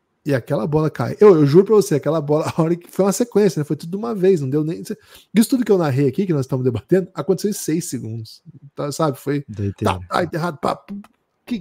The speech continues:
Speaker 1: cara, inacreditável o nível da N B A, que essas duas, essas duas jogadas tenham sido positivas, né? A cesta do LeBron incrível, e na sequência uma jogada meio esquisita, mas que também caiu. E empatou.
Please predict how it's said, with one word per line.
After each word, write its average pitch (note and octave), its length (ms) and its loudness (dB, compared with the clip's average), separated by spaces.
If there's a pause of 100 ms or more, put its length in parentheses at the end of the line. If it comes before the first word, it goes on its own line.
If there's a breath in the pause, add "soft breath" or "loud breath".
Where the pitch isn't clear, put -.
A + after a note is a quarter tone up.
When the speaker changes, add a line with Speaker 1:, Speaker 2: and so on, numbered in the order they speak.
(100)
Speaker 1:
cara, F3 300 0
inacreditável D3+ 760 -4
o - 20 -4
nível C3 220 -2
da B2+ 80 0
N C#3 100 0
B C3 240 0
A, D3+ 40 -4 (180)
que - 40 -4
essas D3 260 -4
duas, D3+ 220 -2 (320 loud breath)
essas C#3 200 -2
duas D3 120 4
jogadas C#3 380 2
tenham C#3 160 -2
sido C3 220 -6
positivas, D#3 440 -4
né? E3+ 60 -2
A E3 100 -4
cesta C#3 320 -4
do C#3 80 -6
LeBron C3+ 260 -2
incrível, G#3 520 -4
e G3+ 60 -6
na F3 100 -4
sequência D#3+ 460 -6
uma E3+ 80 -2
jogada C#3+ 260 -2
meio C#3+ 120 -4
esquisita, D3 340 -8
mas C#3+ 120 -4
que - 120 -20
também C#3 200 -4
caiu. D3+ 460 -2 (880 soft breath)
E F3+ 80 4
empatou. F3+ 540 4